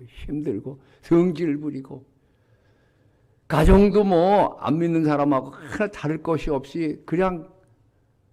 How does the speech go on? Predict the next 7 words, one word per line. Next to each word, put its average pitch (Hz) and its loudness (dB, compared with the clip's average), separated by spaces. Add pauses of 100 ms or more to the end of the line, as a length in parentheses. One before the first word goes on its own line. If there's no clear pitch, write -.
(140)
맨 202 2
그냥 147 0
힘든 190 -6
가운데 123 -4
서로 - -10
싸우고. 110 -8 (2500)
하나님은 110 -6